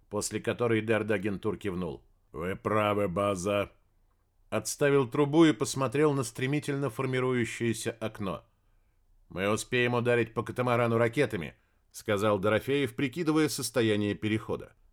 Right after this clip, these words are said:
«Но отдать приказ нужно сейчас». «Так мы ничего не узнаем, база.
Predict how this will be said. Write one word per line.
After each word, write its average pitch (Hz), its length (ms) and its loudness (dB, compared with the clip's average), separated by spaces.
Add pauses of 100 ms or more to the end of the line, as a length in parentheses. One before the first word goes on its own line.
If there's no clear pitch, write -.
«Но 104 220 0
отдать 117 360 0
приказ 127 460 -2
нужно 123 300 -2
сейчас». 110 600 -4 (760)
«Так 85 380 -4
мы 87 200 -6
ничего 90 500 -4
не 90 140 -4
узнаем, 87 720 -4
база. 95 640 -4